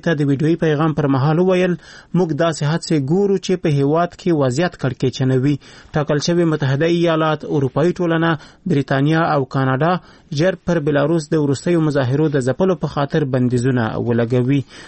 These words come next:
دا مظاهرې د اګست د نهمې له انتخاباتو وروسته پیل شوي، هغه ټاکنې چې الکساندر لوکاشینکا یې د شپږم ځل لپاره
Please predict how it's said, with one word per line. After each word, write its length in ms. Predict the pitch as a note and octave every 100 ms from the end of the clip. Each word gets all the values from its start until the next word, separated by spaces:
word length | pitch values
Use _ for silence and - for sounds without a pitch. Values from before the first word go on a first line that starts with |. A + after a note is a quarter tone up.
| - C#3
دا 80 |
مظاهرې 480 | C3 C3+ B2+ B2+ D3 C#3+
د 20 | C3
اګست 260 | B2+ D3 C3+
د 120 | C#3+ C3
نهمې 280 | B2+ E3+ D#3+
له 40 | D3+
انتخاباتو 580 | D3 - C3 D3+ D3+ C#3
وروسته 300 | F3 - E3+
پیل 160 | F3+ F3+ D#3+
شوي، 280 | F3 F3 F3 - - - D3+
هغه 140 | C#3+
ټاکنې 400 | D3 C#3 F3 F3+ F3+
چې 60 | F3+
الکساندر 560 | D#3+ D3 D#3+ E3 E3 D3+ D3
لوکاشینکا 600 | C#3+ C3 B2+ G#3+ G3 F3+
یې 120 | F3+
د 80 | D3+ -
شپږم 300 | C3+ E3+ E3+
ځل 160 | D3+ C3
لپاره 380 | C3 F3+ F3+ D#3